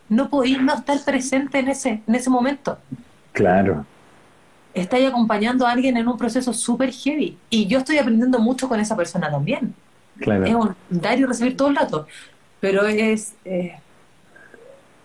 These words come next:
Speaker 1: es súper hermoso, <laughs> la verdad.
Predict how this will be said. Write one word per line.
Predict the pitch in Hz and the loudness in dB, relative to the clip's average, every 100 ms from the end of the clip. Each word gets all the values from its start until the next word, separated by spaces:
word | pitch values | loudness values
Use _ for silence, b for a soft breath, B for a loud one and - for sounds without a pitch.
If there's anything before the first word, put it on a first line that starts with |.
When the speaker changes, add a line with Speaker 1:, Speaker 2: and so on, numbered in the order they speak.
| _ _ _ _ _ _ - - _ _ _ _ _ _ _ _ _ _ _ | _ _ _ _ _ _ -20 -20 _ _ _ _ _ _ _ _ _ _ _
Speaker 1:
es | 247 294 - | 0 0 -2
súper | 226 233 254 226 | -2 2 2 0
hermoso, | 196 180 165 160 147 | -2 -2 -2 -2 -4
<laughs> | 143 - - _ - - - - - | -6 -10 -16 _ -20 -14 -12 -12 -6
la | 196 | 0
verdad. | 185 170 143 | 0 0 -2